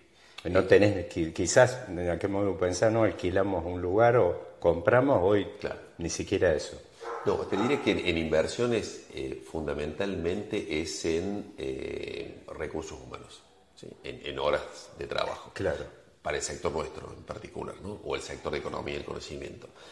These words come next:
Speaker 2: No tenemos grandes, eh, equipos que se pueden comprar, que sean costosos. Obviamente eso, el, el costo hoy es despreciable cuando lo comparamos con la,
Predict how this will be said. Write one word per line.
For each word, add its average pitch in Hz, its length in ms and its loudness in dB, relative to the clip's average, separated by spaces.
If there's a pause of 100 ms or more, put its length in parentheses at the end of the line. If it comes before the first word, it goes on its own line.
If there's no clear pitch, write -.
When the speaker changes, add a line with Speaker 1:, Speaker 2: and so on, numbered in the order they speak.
(420)
Speaker 2:
No 90 280 -2
tenemos 90 540 0
grandes, 82 1120 0
eh, 69 500 -4 (600)
equipos - 720 -10 (120)
que 78 80 -16
se - 140 -12
pueden 69 220 -10
comprar, 85 460 -4
que - 100 -10
sean 71 180 -10
costosos. 92 800 -4 (420)
Obviamente - 380 -14
eso, - 460 -14
el, - 280 -16
el - 140 -14
costo - 320 -6
hoy 69 160 -2
es - 100 -8
despreciable 69 600 -6
cuando - 220 -10
lo - 100 -10
comparamos - 500 -6
con - 220 -14
la, - 220 -16